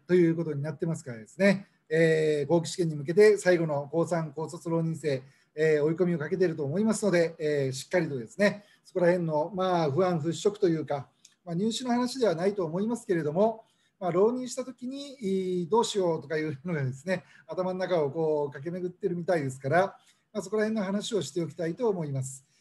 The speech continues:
はい、ということで、えー、背景ですけれども、えー、これ忘れてました。<laughs> えっと、来週ですね、えー、一応今週の木曜日の私の出張、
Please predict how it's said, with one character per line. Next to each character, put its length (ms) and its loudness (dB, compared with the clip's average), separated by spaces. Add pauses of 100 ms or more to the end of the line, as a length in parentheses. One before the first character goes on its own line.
(160)
は 100 6
い、 120 4
と 160 0
い 80 4
う 80 2
こ 80 0
と 140 -2
で、 460 4
え 40 0
ー、 20 -2
背 140 -2
景 180 0
で 140 -2
す 80 -12
け 80 -6
れ 100 -4
ど 120 -4
も、 340 2 (220)
え 800 2
ー、 20 -14
こ 80 -6
れ 100 4
忘 220 0
れ 80 -2
て 80 -8
ま 100 -16
し 80 -8
た。 80 -2 (240)
<laughs> 240 -20
え 40 -6
っ 140 -14
と、 120 -4
来 280 2
週 280 -8
で 80 -6
す 120 -14
ね、 220 -8 (340)
え 300 -2
ー、 60 -4
一 160 -4
応 80 2
今 260 -4
週 240 -8
の 100 -6
木 240 -2
曜 140 4
日 80 -2
の 80 -4
私 300 -4
の 100 -8
出 240 -12
張、 300 -4